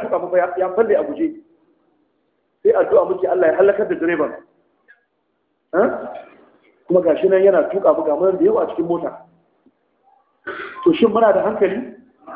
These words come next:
Ga mutumin da zai zo yana yin mummunan addu'a ga direba wanda yake tuka mota kuma yana cikin motan fa.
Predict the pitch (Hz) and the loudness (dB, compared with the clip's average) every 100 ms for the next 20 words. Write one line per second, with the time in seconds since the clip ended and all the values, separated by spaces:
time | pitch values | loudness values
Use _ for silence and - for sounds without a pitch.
0 | - - - - _ _ _ 156 160 233 | -14 -16 -18 -20 _ _ _ -2 0 0
1 | 196 165 202 180 190 196 196 - - - | 2 2 4 4 6 8 6 2 -12 -20
2 | _ _ _ _ 165 196 175 190 170 156 | _ _ _ _ 0 4 4 4 2 2
3 | 175 208 220 165 208 196 165 160 202 220 | 4 4 2 2 4 4 2 2 4 4
4 | 208 175 160 190 180 185 208 175 226 202 | 4 2 2 2 2 -2 -2 2 2 2
5 | 196 233 254 - 214 202 208 160 135 | 0 0 0 0 -4 -4 -4 -4 -10